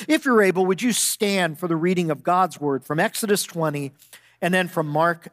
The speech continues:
chapter twelve. Starting with Exodus chapter twenty, verse one, God spoke all these words. I am the Lord your God who brought you out of Egypt,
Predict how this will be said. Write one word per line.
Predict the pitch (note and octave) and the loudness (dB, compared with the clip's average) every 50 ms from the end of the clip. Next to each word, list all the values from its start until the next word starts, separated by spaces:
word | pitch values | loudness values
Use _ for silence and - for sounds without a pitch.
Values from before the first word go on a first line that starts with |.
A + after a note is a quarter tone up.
| _ - | _ -8
chapter | - D#3+ D#3 D3+ - _ - D3 | -2 -2 -2 -2 -4 _ -8 -8
twelve. | C#3 - - C3+ B2+ A2 G#2 G#2+ - - - _ _ _ _ _ _ _ _ _ _ _ _ _ _ _ _ _ _ _ _ _ _ _ - - | -8 -6 -6 -6 -6 -6 -10 -16 -18 -20 -20 _ _ _ _ _ _ _ _ _ _ _ _ _ _ _ _ _ _ _ _ _ _ _ -20 -16
Starting | - - A3+ B3 B3 A3+ G#3+ G3+ | -4 2 4 4 4 4 4 0
with | G3 F#3+ | 2 2
Exodus | G3 F#3+ G3 - - F3+ F#3 E3+ - - - _ - - _ _ - | 2 0 0 -2 -2 0 0 0 0 -4 -6 _ -20 -20 _ _ -2
chapter | - A3+ A3 - - | 0 0 0 0 -4
twenty, | F3+ - - F3+ F3 E3+ | -8 -6 -4 -2 -2 -2
verse | E3 D3+ F3+ F3+ E3+ - - | 0 2 0 0 0 -2 -6
one, | C#3+ D3+ D3 D3 D3 D3+ | -4 -2 -2 -2 -2 -2
God | D3 G3+ A#3+ C#4+ D4+ D4 A3 | 2 2 4 4 4 2 0
spoke | - - - B3+ C4 B3+ - G3+ | -2 0 2 4 4 4 4 4
all | F#3+ G3 G#3 G#3+ | 6 6 6 4
these | E3+ F3+ F3+ F#3 E3+ - - | 2 0 -2 -2 -4 -4 -6
words. | C#3+ D3+ D#3 D3 C#3 C3+ B2 A#2+ _ - - - - - - - - _ _ _ _ _ _ _ _ _ _ _ _ _ _ - - - F#3+ - - | -2 -2 0 0 0 -4 -6 -10 _ -10 -6 -4 -4 -4 -4 -6 -10 _ _ _ _ _ _ _ _ _ _ _ _ _ _ -16 -14 -12 -10 -4 0
I | G#3+ A3+ C4+ | 2 4 4
am | D4 D4+ C#4+ | 4 4 4
the | B3 B3 | 2 2
Lord | A3+ A3 A#3 B3+ C4+ C4+ G#3+ | 4 6 6 6 6 4 4
your | A3+ B3 A3+ | 4 2 2
God | E3+ G#3+ G#3 G3 F#3+ F3 E3 D#3+ | 4 2 4 6 6 6 4 4
who | E3 | 0
brought | E3 D3+ F#3 G3 G#3 A3 G#3+ | -2 2 4 4 4 2 2
you | A3 G3+ G3+ | 0 2 4
out | F#3+ F#3+ F#3+ | 4 4 2
of | F3+ D3+ | 0 -2
Egypt, | D#3+ D#3+ D#3 - - C3+ B2 - _ - - - - | -4 -6 -6 -6 -8 -14 -14 -16 _ -8 -8 -8 -8